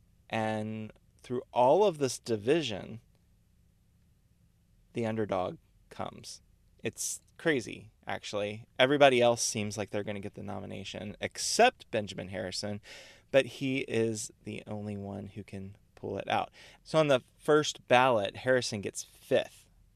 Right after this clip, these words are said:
but by the time the eighth ballot comes around, he wins five hundred forty-four to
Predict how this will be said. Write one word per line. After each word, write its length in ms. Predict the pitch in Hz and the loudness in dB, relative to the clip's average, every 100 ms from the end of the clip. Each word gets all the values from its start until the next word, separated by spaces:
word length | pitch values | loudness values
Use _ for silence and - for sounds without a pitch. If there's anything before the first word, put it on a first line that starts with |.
| _ _ _ _ _ _ - | _ _ _ _ _ _ -2
but 120 | 120 | 2
by 240 | 123 117 | 4 4
the 160 | 110 107 | 2 -4
time 420 | - 127 113 113 | -4 0 2 0
the 180 | 104 110 | -4 -8
eighth 280 | - 117 113 | -4 -6 -4
ballot 440 | 110 107 107 95 - _ _ _ _ | -2 0 -2 -4 -10 _ _ _ _
comes 240 | - 98 | -14 -12
around, 560 | 98 101 101 98 107 - _ _ | -8 -8 -8 -10 -12 -16 _ _
he 200 | _ 120 | _ -8
wins 640 | 101 117 190 - - 107 - _ _ _ _ _ _ _ | -4 -2 -2 -4 -8 -10 -10 _ _ _ _ _ _ _
five 280 | 127 123 | 2 2
hundred 300 | 117 120 113 | 0 -4 -6
forty-four 580 | 101 113 107 104 104 101 | -6 -6 -6 -8 -8 -8
to 100 | 101 | -8